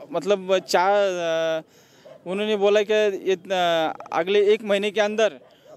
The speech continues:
तुम्हारा काम, मतलब, अ, चत-, जो अहवाल है, वो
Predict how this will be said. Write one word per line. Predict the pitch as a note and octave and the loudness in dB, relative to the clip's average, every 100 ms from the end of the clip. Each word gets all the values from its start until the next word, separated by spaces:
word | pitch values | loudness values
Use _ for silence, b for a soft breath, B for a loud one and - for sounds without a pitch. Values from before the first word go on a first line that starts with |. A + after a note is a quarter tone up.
| - D3+ | -20 -10
तुम्हारा | F#3 G3 G#3 | -4 -2 0
काम, | G3 G3+ G#3 - | 0 -4 -4 -6
मतलब, | E3+ F#3+ G3+ F3+ | -4 0 -2 0
अ, | E3+ D#3+ D#3+ - | -2 -2 -4 -2
चत-, | F#3+ F3+ E3+ D#3 | -2 0 -2 -2
जो | D3+ G3 | 2 2
अहवाल | G3 - F3 G#3 G3 | 2 0 2 4 2
है, | D#3 - b b - | -2 -8 b b -6
वो | F#3+ G#3 | -2 -2